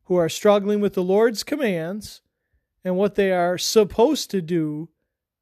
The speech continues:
as God's children. Now, the section of Scripture that we're considering today from Luke chapter seventeen has a title in the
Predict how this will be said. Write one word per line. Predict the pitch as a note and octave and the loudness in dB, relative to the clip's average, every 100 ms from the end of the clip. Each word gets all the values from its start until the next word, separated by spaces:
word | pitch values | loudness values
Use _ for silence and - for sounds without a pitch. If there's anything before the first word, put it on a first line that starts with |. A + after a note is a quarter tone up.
| _ | _
as | F3 D#3 | -12 -12
God's | - G#3 A#3+ F#3+ C#3+ D3 - | -6 -4 -4 -4 -6 -12 -16
children. | - D#3 C#3 - - C#3 _ _ _ _ _ _ _ _ _ _ _ _ _ _ _ - | -14 -14 -14 -18 -20 -20 _ _ _ _ _ _ _ _ _ _ _ _ _ _ _ -2
Now, | G#3+ | 0
the | G#3+ | 2
section | G#3 C4+ A3+ - A3 | 4 2 2 -4 -4
of | F#3+ | -4
Scripture | - A3 G3+ - G#3 G3+ F#3+ | -4 -4 -4 -4 -4 -4 -2
that | G3+ F#3 | -2 0
we're | G3 | -2
considering | - F#3 - G#3 G3+ F#3+ | -4 -8 -4 -4 -2 -4
today | F3+ F3 F#3+ G3 | -4 0 0 0
from | - E3+ F3+ | -4 -6 -4
Luke | G#3+ G#3 - | -4 -6 -8
chapter | - F#3+ F#3+ E3+ | -4 -4 -2 -6
seventeen | - - F#3 F#3+ F#3+ - F#3 F#3 F#3+ _ - - - | -4 -2 0 0 -4 -6 -6 -4 -6 _ -20 -12 0
has | A3+ G#3+ | 2 2
a | G#3 | 0
title | - - A3+ A3+ F#3+ F3+ E3+ | -2 0 2 2 2 0 0
in | G3+ F#3+ F#3 | -2 -4 -4
the | F#3 F#3 | -6 -10